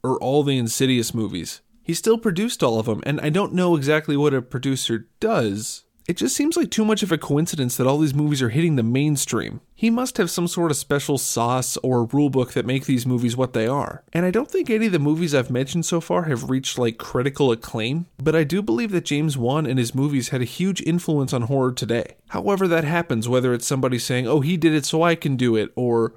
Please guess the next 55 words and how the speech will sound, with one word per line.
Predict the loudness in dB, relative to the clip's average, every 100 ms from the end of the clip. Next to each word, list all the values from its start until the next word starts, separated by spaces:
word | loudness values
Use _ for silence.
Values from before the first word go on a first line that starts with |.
| _ -2
"I |
really | 4 4 4
like | 2 0
this | -4 0
part | 2 4
of |
the | 2
movie, | 2 0 0 -2 -2
and | -2
now | 0 0
I | 0
know | 0 0
kinda | -2 -2 0
what | 0
I'm | 0 2
looking | 0 0 -2 -2
for | -2 -2
in | -2
a |
movie." | -4 -4 -6 -6 -4
Even | 0 -2
somebody | -2 -2 -2 -2
saying, | -2 -2 0 -2 -2
"Oh, | 0 2 2 0 0
these | 0 2
movies | 2 2 0
are |
so | 0 2
approachable, | 2 2 -2 0 0 2
anyone | 2 0 0
can | -2
watch | -2 -2
them. | -4 -4 -8 _ -2
I | 0
wanna | 2 2
make | 0 0
some | -2
artsy | 2 2 2 0
bullshit | 2 2 0 0 0
and | 0
then | 0
get | 0 0
mad | 2 2 2
when | 0
people | -2 -2 -2 -4 -6 _ -2
don't | 0 0
like | 0 0
it | 0 -2
and | -4
just | -4
say | 0 2
they | 4
don't | 2 0
get | 0 0
it." | -2